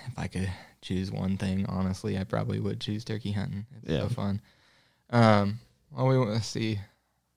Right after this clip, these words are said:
Speaker 1: been about a week and a half. Yeah, it was, uh, it'll be two weeks this coming Thursday. I went out for my dad, my dad's birthday. Um, and, uh,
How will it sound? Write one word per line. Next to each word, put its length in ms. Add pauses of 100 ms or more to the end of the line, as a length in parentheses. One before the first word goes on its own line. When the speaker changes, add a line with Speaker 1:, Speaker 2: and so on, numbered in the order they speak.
(540)
Speaker 1:
been 100
about 180
a 60
week 240
and 80
a 40
half. 440 (1500)
Yeah, 260 (300)
it 120
was, 160
uh, 260 (320)
it'll 100
be 140
two 200
weeks 240
this 140
coming 300
Thursday. 460 (520)
I 40
went 160
out 180
for 80
my 160
dad, 480 (180)
my 140
dad's 300
birthday. 460 (680)
Um, 380
and, 380
uh, 160